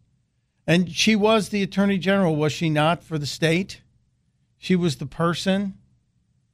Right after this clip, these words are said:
in, in charge of so many different investigations. And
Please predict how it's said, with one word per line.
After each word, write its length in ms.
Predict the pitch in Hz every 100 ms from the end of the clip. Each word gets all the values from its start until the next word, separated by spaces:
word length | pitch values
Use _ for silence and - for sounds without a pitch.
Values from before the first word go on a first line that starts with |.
| _ _ _ _ _ _ _ _ _ -
in, 220 | 156 156
in 160 | 156 147
charge 380 | - 160 165
of 320 | 170 143 139 151
so 180 | 170
many 180 | 165 165
different 360 | 151 170 165 156
investigations. 1000 | 143 151 - 160 151 151 - 185 - - _ _ _ _ _ _ _ _ _ _ _ _ _
And 520 | 160 151 151 139 135